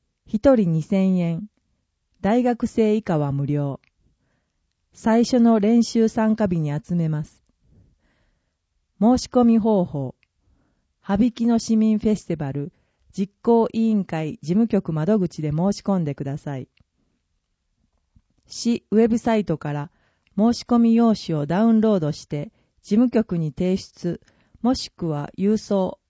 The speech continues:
ファックス、メールで申し込みすることもできます。連絡先、申し込み先、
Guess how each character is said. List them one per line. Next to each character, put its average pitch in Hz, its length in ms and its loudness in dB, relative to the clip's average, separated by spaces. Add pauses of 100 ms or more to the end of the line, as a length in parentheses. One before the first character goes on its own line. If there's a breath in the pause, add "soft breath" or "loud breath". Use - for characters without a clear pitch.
フ - 60 -20
ァ 226 60 -4
ッ 233 40 -6
ク - 100 -16
ス、 - 360 -12 (220)
メ 202 220 2
ー - 20 2
ル 196 120 2
で 185 180 -2
申 208 260 2
し - 100 -8
込 202 140 0
み 196 100 0
す - 140 -6
る 185 100 -4
こ 190 140 -4
と 196 100 -2
も 160 140 0
で 143 120 -4
き 151 120 -10
ま 147 120 -6
す。 - 200 -18 (1800)
連 220 260 6
絡 226 200 4
先、 202 500 -6 (300)
申 196 180 6
し - 140 -8
込 202 120 6
み 190 120 6
先、 170 480 -6